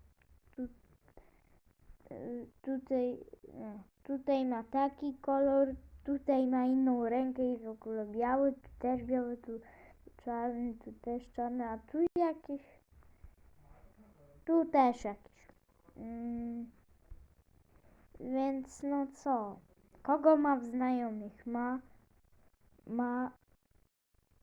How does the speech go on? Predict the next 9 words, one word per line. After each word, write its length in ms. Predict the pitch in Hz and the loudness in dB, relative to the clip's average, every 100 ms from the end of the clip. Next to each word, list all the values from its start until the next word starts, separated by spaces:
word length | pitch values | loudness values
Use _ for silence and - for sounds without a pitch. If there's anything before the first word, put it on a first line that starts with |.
| _ _ _ _ _ _ - | _ _ _ _ _ _ -8
ma 240 | 247 254 | -4 -4
tylko 380 | 254 - - 320 | -4 -10 -4 -4
trzech 400 | - - 330 311 | -6 -10 -6 -6
znajomych, 760 | 302 320 311 302 269 247 240 | -4 -2 0 -2 -4 -6 -10
czyli 320 | - 277 269 277 - | -10 -4 -4 -4 -6
obserwator 1200 | 294 - - 330 339 339 311 320 311 311 285 269 | -10 -12 -4 0 0 0 2 0 0 -4 -4 -4
po-, 240 | 254 - _ _ _ _ _ - _ | -8 -10 _ _ _ _ _ -20 _
ma 160 | 240 240 | -12 -10
obserwatora 960 | 233 - 240 226 226 226 226 226 226 | -12 -12 -12 -10 -12 -12 -10 -8 -8